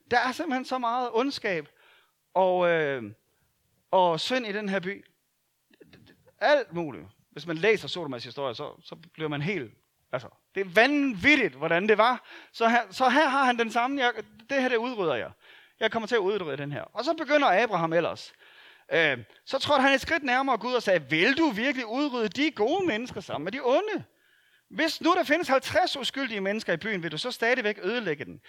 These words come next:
Kan du ikke skåne byen for de halvtreds menneskers skyld? Du vil da vel ikke behandle de gode og de onde lige? Skulle han, som dømmer hele verden, ikke være retfærdig?"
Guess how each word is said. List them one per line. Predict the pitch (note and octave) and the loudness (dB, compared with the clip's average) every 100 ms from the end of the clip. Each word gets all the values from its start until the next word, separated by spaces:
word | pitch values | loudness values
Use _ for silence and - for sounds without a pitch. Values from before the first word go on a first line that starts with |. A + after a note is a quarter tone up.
| - - | -20 -2
Kan | C#4+ | 0
du | E4+ | 0
ikke | - | -2
skåne | - A#3+ C4 | -2 -2 -2
byen | G3+ A3 E3+ | -4 -6 -4
for | |
de | E3+ G#3 | -6 -4
halvtreds | F3 F3+ - F#3+ - | -4 -4 -4 -6 -4
menneskers | C#3+ D#3 C#3 | -8 -8 -12
skyld? | - C#3 A#2+ _ - _ - | -12 -14 -14 _ -20 _ -8
Du | G#3+ | -2
vil | A3 G3 | 2 4
da | F#3 | 4
vel | F3+ | 4
ikke | C#4 | 0
behandle | - F#3+ B3 G3+ | 2 2 2 -2
de | E3 | -6
gode | D#3+ G3+ C4 | -2 -2 0
og | B3 | -2
de | E3 | -2
onde | F3+ G#3+ | -4 -4
lige? | E3 A3 D4 D4+ - - - | -4 -4 -4 -6 -14 -20 -14
Skulle | - D3+ D#3 | -8 -2 0
han, | B2 F3+ C#4+ | 2 0 2
som | C#4 A3+ | 0 0
dømmer | G3 C4 | 0 2
hele | B3+ F#3 C4+ D#4 D#3+ | 2 2 2 0 2
verden, | C#3 G3+ C4+ G#3 - | 2 2 0 -10 -8
ikke | F3+ - | -8 -2
være | F3+ F3 | -4 -2
retfærdig?" | F3 D4 D4+ D3 | -4 -2 -2 -4